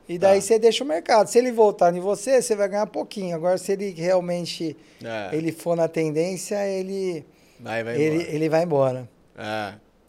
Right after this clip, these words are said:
Speaker 2: Ah, legal, legal, cara.
Speaker 1: Então, são os trades aí. E mais com análise gráfica, né?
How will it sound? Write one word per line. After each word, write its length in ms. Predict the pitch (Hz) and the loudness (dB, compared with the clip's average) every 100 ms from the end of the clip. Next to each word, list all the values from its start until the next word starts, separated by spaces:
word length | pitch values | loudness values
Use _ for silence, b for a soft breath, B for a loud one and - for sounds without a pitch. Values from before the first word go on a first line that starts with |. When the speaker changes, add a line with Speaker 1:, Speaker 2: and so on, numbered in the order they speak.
| - | -10
Speaker 2:
Ah, 160 | 123 | -8
legal, 400 | 117 143 170 147 | -6 -4 -2 0
legal, 380 | 156 160 120 127 | -2 -4 -6 -8
cara. 140 | - 135 | -10 -12
Speaker 1:
Então, 100 | 135 | -12
são 400 | - 147 151 151 | -8 -6 -4 -6
os 140 | - | -8
trades 400 | - 139 139 127 | -4 -4 -4 -4
aí. 320 | 135 127 156 247 B B | -4 -4 -6 -10 B B
E 80 | 392 | 0
mais 440 | 196 160 165 196 | 2 4 4 2
com 100 | - | 2
análise 380 | 180 160 156 160 | 2 4 2 0
gráfica, 800 | 196 165 160 170 160 147 - 139 | 2 4 4 4 4 2 -2 -4
né? 260 | 139 156 | 0 0